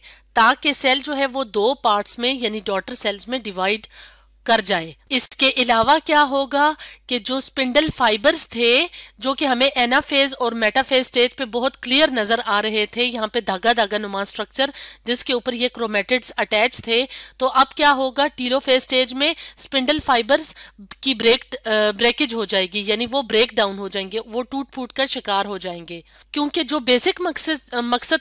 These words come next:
था स्पिंडल फाइबर्स का वो पूरा हो गया है, जो कि सेल डिवीजन में क्या था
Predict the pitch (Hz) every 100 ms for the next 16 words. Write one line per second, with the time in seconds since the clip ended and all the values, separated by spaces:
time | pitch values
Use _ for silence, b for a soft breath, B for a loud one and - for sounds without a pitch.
0 | - 294 - 254 247 277 - 208 202 269
1 | - - 247 277 B B B 233 - 240
2 | 262 294 277 247 277 285 254 247 254 -
3 | 233 254 226 233 247 247 247 247 247 269
4 | 285